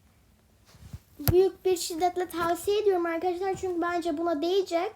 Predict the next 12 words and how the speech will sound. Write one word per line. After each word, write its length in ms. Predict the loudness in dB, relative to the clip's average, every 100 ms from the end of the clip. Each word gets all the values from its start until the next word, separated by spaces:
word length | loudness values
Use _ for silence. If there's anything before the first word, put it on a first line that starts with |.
| -14 -20 -20 -10
Şimdi 280 | -2 0
içine 520 | 0 -2 -2 0 2 4
biraz 360 | 4 2 4
bakalım 460 | 2 2 2 4 4
isterseniz. 840 | 2 -2 0 -2 -2 -2 -2 -4 -8 -20 _ _ _ _ _ _ _ _ _ _ _ _ -20 -20 -20 -20 -6 -2
Arkadaşlar 580 | 2 2 2 0 0
bakın 340 | 0 0 0 0
podyuma 500 | 2 2 4 2 0
çıktığınızda 600 | -2 0 2 4 2 4
resminiz 540 | 2 2 0 2 0
gözüküyor. 560 | 0 0 -2 -2 0 2
Buradan 440 | -2 -2 -2 -4